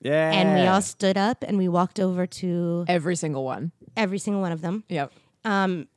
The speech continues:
Speaker 1: and actually, you know, some pe-, Conchetta was in that class. She was
Speaker 2: Whoa.
Speaker 1: stood up with me.
Speaker 2: Did you explain to them why you quit, or did you just say, "I quit. Who's coming with me"?
Speaker 1: Well, I said,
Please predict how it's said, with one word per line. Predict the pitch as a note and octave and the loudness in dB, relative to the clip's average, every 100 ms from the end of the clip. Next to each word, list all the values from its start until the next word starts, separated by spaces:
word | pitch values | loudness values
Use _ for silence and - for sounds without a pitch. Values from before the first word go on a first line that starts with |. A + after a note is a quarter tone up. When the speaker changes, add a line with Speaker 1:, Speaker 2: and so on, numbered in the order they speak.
| _ - | _ -4
Speaker 1:
and | A3+ | 0
actually, | B3 - B3+ A#3+ A3 G3 - | 0 0 -4 -2 -2 -6 -8
you | G#3 G#3 | -4 -2
know, | G#3 | -2
some | B3 B3 | -2 -4
pe-, | G#3+ F#3+ | -6 -6
Conchetta | F#3+ G#3 G#3 B3 | -2 -2 0 0
was | G3+ F3+ | -2 -2
in | G3+ | -4
that | G3+ F3+ | -4 -6
class. | C#3+ D#3+ - _ | -10 -10 -16 _
She | - G2+ G3+ | -6 -2 0
was | G3+ F#3 | 0 -2
Speaker 2:
Whoa. | |
Speaker 1:
stood | E2+ F#3+ | -2 0
up | F3+ F#3+ | 0 -2
with | F3 | -6
me. | F3 | -4
Speaker 2:
Did | A#2 | -2
you | B2 | -2
explain | C#3+ D3 - B2 A#2 A#2+ | -2 -4 -6 -4 -2 -4
to | |
them | A#2 A#2 A2+ | -4 -4 -2
why | G2+ G2 G#2+ | -2 -2 -2
you | G#2+ | -4
quit, | G#2 A#2 C#3 B2+ - - | -4 0 0 0 -6 -6
or | G2+ | -4
did | G2 | -4
you | F#2+ F#2+ | -6 -6
just | F#2+ - | -8 -6
say, | G2 F#2 F2+ F2 - | -4 -4 -6 -8 -10
"I | G2 | -10
quit. | G2 F2 - - | -6 -8 -8 -14
Who's | F#2 | -10
coming | F#2+ E2+ | -10 -10
with | - - | -12 -14
me"? | - | -4
Speaker 1:
Well, | A3+ C4 C4+ - | 4 6 6 4
I | A#3+ B3 | 2 2
said, | - B3 A3 | 2 2 2